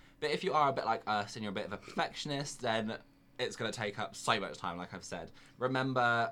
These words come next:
that done is better than perfect. I will keep drilling that because it's true. But yeah, like I said, for example, if you're writing a blog, maybe give yourself however long it might take you. So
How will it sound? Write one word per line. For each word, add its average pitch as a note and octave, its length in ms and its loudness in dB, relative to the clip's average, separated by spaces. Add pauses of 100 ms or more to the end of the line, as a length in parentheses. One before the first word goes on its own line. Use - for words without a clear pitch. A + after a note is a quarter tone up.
(160)
that G#2 240 2
done G2+ 240 0
is F#2 180 -8
better - 220 -6
than F2+ 140 -8
perfect. E2 520 -10
I F2 40 -8
will F2 160 -10
keep - 400 -16
drilling D#2+ 340 -10
that D2+ 260 -14
because F#2 320 -8
it's - 240 -12
true. G2+ 340 -8 (520)
But C#3 80 0
yeah, B2+ 140 0
like E3 180 0
I E3+ 60 -2
said, G#2+ 380 -2
for D3 120 -2
example, A#2+ 540 -2
if - 120 -6
you're G#2+ 120 -6
writing F#2+ 200 -2
a A#2 60 -4
blog, D#3+ 460 -2
maybe C3 240 -2
give B2+ 180 -4
yourself G#2 580 -4 (1400)
however E3 340 2
long B2 160 4
it A#2 80 -4
might G#2 180 0
take - 280 -8
you. F#2 140 -6
So A2+ 140 -4